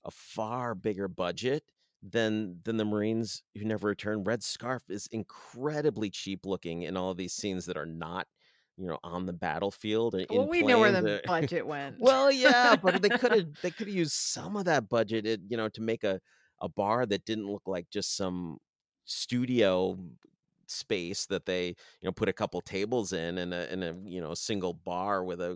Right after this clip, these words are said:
Speaker 1: a couple of bottles of liquor behind it. There's only, yeah, it knows that there's only one reason that people would wanna come to a movie like this, and,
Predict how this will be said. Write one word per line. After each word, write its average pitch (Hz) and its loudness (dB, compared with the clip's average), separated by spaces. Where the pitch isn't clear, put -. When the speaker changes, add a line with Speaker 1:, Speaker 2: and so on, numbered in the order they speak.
Speaker 1:
a 92 -14
couple - -10
of - -6
bottles 92 -4
of 85 -6
liquor 98 -4
behind 82 -8
it. 73 -10
There's 113 2
only, 135 4
yeah, 90 0
it 101 2
knows 120 4
that 107 -2
there's 107 0
only 104 0
one 98 -2
reason 95 -2
that 82 -4
people 82 -6
would 95 -8
wanna 82 -4
come 92 -4
to 92 0
a 87 -2
movie 90 -4
like 82 -4
this, 76 -8
and, 85 -8